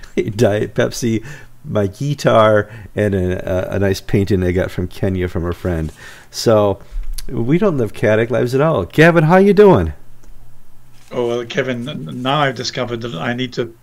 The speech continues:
Speaker 2: plug my computer in to make it work consistently for half an hour. I, I'm, I'm feeling much more confident about life. <laughs> I'm so sorry.
Speaker 1: No, it's
Speaker 2: We were having such a good conversation.
Speaker 1: We
Speaker 2: And
Speaker 1: were.
Speaker 2: I, I, I, I thought that probably it had enough battery to last, but clearly it, uh,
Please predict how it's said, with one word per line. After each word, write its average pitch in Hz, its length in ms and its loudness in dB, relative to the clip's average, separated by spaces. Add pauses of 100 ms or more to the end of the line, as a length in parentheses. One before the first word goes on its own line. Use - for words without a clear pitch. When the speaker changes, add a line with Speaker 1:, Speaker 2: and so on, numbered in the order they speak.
Speaker 2:
plug 123 240 -6
my 123 120 -2
computer 135 440 -6
in 113 80 -6
to 113 80 -8
make 131 220 -2
it 147 80 -6
work 143 440 2 (140)
consistently 147 640 0
for 127 100 -4
half 139 240 0
an 131 80 -6
hour. 131 260 -2 (320)
I, 165 120 0
I'm, 131 180 -4 (240)
I'm 156 100 0
feeling 170 240 0
much 165 200 -2
more 170 160 0
confident 175 500 -2
about 131 260 -2
life. 160 360 0 (500)
<laughs> - 160 -18
I'm 185 140 2
so - 260 0
sorry. 190 680 0
Speaker 1:
No, - 100 -6
it's - 240 -8
Speaker 2:
We 208 80 0
were 202 40 2
having 214 200 0
such 254 160 -8
a 240 40 -6
good 180 220 -2
conversation. 139 680 -4
Speaker 1:
We 202 220 0
Speaker 2:
And 143 80 -2
Speaker 1:
were. 123 80 -2
Speaker 2:
I, 208 300 0
I, 214 200 -2 (400)
I, 202 340 -2
I - 20 2
thought 240 340 -6
that 175 180 -4
probably 147 540 -2
it 139 80 -2
had 143 160 -4
enough 131 260 -8
battery 127 300 -6
to 131 100 -12
last, 107 360 -8
but - 160 -12
clearly 135 420 2
it, - 220 -8
uh, 117 140 -2